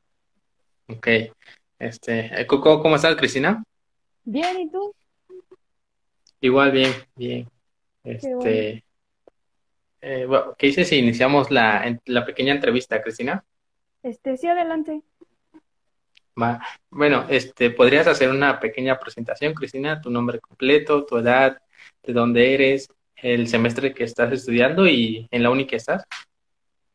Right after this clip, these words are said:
Speaker 2: Claro. Eh, bueno, mi nombre es Cristina Sacabla Hernández, estoy estudiando la licenciatura de fisioterapia, eh, voy a cursar el sexto semestre,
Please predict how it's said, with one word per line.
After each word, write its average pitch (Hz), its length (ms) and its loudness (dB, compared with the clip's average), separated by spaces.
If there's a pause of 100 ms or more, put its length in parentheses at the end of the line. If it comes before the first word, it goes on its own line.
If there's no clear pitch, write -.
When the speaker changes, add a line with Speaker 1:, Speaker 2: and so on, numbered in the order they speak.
(120)
Speaker 2:
Claro. 254 400 -8 (460)
Eh, 262 260 2
bueno, 285 220 -2
mi 285 100 -2
nombre 285 300 -2
es 285 120 -6
Cristina 277 400 -6
Sacabla 254 420 -6
Hernández, 277 560 -6
estoy 247 360 -6
estudiando 240 420 -4
la 233 160 -2
licenciatura 226 760 -6
de 233 100 -2
fisioterapia, 233 920 -8 (100)
eh, 220 680 -8
voy 247 440 -2
a 233 400 -6 (360)
cursar 240 400 -2
el 240 100 -2
sexto 247 280 -8
semestre, 247 640 -6